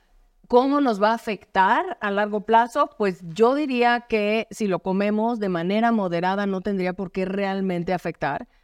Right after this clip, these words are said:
pero las personas que consumen esto todos los días y que tienen un riesgo, particularmente las mujeres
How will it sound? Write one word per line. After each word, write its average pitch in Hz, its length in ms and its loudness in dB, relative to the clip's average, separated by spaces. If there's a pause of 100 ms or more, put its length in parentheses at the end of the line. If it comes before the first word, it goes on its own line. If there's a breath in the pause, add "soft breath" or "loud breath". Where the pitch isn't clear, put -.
pero 190 220 0
las 185 160 0
personas 269 480 0
que 175 100 -4
consumen 202 460 -2
esto 202 220 -4
todos 208 520 -2
los 208 220 -4
días 196 500 -4 (220 soft breath)
y 214 140 -4
que 220 140 0
tienen 294 400 0
un 294 200 -2
riesgo, 226 680 -2
particularmente 214 960 0
las 220 160 2
mujeres 175 760 -4